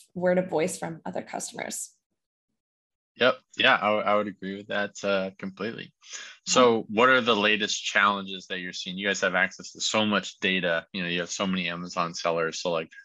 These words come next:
Speaker 2: what are the common challenges that people are dealing with these days?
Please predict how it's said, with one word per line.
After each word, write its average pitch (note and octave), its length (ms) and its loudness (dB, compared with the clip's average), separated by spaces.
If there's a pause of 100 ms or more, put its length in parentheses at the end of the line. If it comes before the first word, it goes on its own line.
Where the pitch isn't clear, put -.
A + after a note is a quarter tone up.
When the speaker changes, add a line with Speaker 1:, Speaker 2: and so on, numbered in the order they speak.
(220)
Speaker 2:
what G2+ 160 4
are G2+ 60 4
the - 80 0
common F2+ 480 -2
challenges F2+ 680 0
that E2 160 -2
people F2+ 220 -4
are E2 200 2
dealing E2 360 -4
with D#2+ 200 -10
these E2+ 220 -12
days? - 440 -8